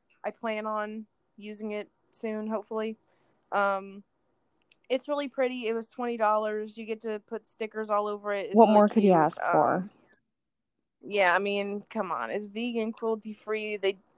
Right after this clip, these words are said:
Speaker 1: are donating twenty-five thousand dollars to Angel City Pits. So it helps pit bulls, which I own a pit bull, so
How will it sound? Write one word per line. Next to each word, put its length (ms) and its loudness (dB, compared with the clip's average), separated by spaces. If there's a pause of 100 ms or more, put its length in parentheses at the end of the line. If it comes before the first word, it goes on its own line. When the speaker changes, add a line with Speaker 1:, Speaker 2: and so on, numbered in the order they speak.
Speaker 1:
are 100 8
donating 500 -2
twenty-five 440 -2
thousand 300 0
dollars 760 -2
to 680 -8 (480)
Angel 260 0
City 280 -2
Pits. 520 -6 (400)
So 200 -2
it 80 4
helps 200 0
pit 220 -8
bulls, 320 -10
which 140 -8
I 200 -2
own 200 -4
a 40 -8
pit 200 -6
bull, 240 -10
so 560 -4